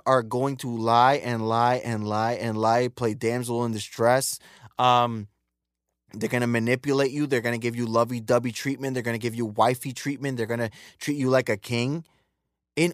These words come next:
order for you to take that shitty, fucked up deal.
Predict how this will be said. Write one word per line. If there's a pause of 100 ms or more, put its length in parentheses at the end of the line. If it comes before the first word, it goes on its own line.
order
for
you
to
take
that
shitty, (320)
fucked (100)
up (220)
deal.